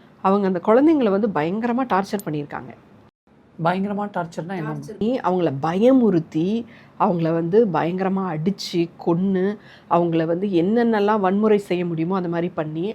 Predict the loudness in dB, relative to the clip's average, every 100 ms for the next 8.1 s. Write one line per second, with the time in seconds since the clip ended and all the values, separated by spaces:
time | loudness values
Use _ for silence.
0 | -2 -2 2 2 2 0 0 4 4 2
1 | -2 -2 -4 -6 -6 -6 -4 -4 -4 -6
2 | -8 -10 -2 0 2 0 0 -2 -4 -4
3 | -4 -6 -6 -4 -4 -6 -6 -8 -10 -8
4 | -8 -12 -20 -20 -8 -2 -2 2 2 4
5 | 2 0 0 -2 -2 -4 0 2 2 2
6 | 4 4 2 -2 -8 -8 2 4 6 4
7 | 2 2 2 0 -4 -4 0 0 2 0
8 | 0